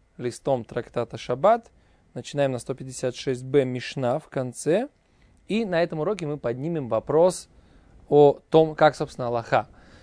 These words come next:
в законе, в самом, наверное, обсуждаемом законе трактата Шаббат, это, э, мукце.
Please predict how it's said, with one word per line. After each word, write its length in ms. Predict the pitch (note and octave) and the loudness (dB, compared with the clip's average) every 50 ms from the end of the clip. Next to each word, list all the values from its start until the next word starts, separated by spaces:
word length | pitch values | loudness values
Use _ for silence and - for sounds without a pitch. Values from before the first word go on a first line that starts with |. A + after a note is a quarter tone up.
| - _ _ _ _ - | -20 _ _ _ _ -12
в 80 | B2 | -10
законе, 720 | A#2+ A#2 A#2+ A#2 - - D#3+ D#3+ D#3 D3+ C#3 C3 - C3+ - | -4 -2 -2 -2 0 2 2 2 2 2 -2 -4 -6 -10 -14
в 60 | - | -6
самом, 340 | - - C#3 C3+ C3 B2+ B2 | -2 0 0 0 0 -2 -4
наверное, 360 | A#2 A#2 A#2+ B2 B2 B2 A#2 | -4 -4 -4 -2 -2 -4 -6
обсуждаемом 600 | - - - B2+ B2 C#3 C#3 B2+ A#2+ A2 G#2+ G#2+ | -6 -8 -10 -6 -2 0 0 0 0 -4 -6 -6
законе 480 | G#2+ A2 G#2+ - C3 B2 B2 A#2 A2 - _ _ _ _ _ _ _ - | -6 -6 -6 -4 -4 -4 -4 -4 -8 -12 _ _ _ _ _ _ _ -8
трактата 380 | - B2 - - B2+ A2+ A#2+ | -8 -6 -4 -4 -4 -4 -4
Шаббат, 420 | A#2 - B2 B2+ E3 G#3+ A#3 - - - | -6 -4 -2 2 4 4 4 2 -2 -4
это, 400 | D3 D3 C#3+ - D#3 D3 C#3 - _ _ _ _ _ _ _ _ | -4 -4 -2 -2 -2 -2 -4 -6 _ _ _ _ _ _ _ _
э, 260 | - C#3 B2 A#2+ A#2 | -12 -8 -6 -4 -4
мукце. 580 | A#2 B2+ C3+ B2+ - - - - D#3+ C#3+ G#2+ - | -4 -4 -6 -8 -10 -12 -4 0 2 2 2 0